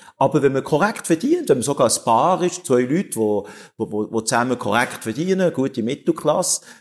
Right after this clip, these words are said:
äh, die können vielleicht, weil, äh, gut, mit der guten Pensionskasse, die können nicht eine Wohnung erwerben,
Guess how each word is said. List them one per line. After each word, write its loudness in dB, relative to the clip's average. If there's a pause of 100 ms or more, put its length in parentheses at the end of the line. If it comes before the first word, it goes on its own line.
(200)
äh, -4
die -2
können 2
vielleicht, -2
weil, 0 (920)
äh, 0
gut, 4
mit 4
der 2
guten 4
Pensionskasse, 0
die 0
können 4
nicht 2
eine 6
Wohnung 2
erwerben, 0